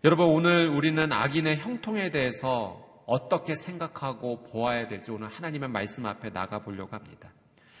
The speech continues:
근데 이 문제를 우리가 풀기 위해서 먼저 해결해야 될 오해가 있는데요. 형통과 축복에 대한 우리의 생각, 우리의 오해를 먼저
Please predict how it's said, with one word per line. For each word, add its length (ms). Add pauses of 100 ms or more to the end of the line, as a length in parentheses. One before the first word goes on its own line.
근데 140
이 320
문제를 680
우리가 320
풀기 380
위해서 500 (340)
먼저 380
해결해야 680
될 580 (500)
오해가 440
있는데요. 580 (1000)
형통과 1200
축복에 600
대한 500 (500)
우리의 360
생각, 580
우리의 220
오해를 440
먼저 600